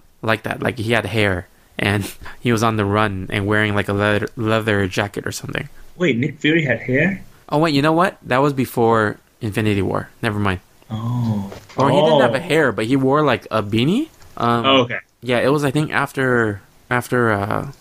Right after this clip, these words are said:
Speaker 1: was it Age of Ultron? Or, I don't remember anymore. Too long ago.
Speaker 2: Okay.
Speaker 1: But he will have hair in Captain Marvel,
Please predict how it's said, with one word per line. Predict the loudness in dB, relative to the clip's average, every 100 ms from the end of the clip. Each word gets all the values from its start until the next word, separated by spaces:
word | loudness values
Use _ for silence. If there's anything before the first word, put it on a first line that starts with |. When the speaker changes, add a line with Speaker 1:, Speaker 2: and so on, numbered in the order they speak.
| -20 -8
Speaker 1:
was | -4
it | 0
Age | 0
of | 0
Ultron? | 0 0 0 -2 -6 -4
Or, | 0 2 2 0 -6 -20 -6
I | 0
don't | 2 2
remember | 0 0 0
anymore. | 2 0 -2 -6 -20 -2
Too | 0
long | 2 2
ago. | -2 -4 -14 -20 -18 -6 -2 -2 -4 -8
Speaker 2:
Okay. | -2 -2 -4 -12 -18 -6
Speaker 1:
But | 0
he | 4 4
will | 6 4
have | 4 2
hair | 2 2 2 0 -6 _
in | -2 0 0
Captain | -2 -2
Marvel, | 0 0 -2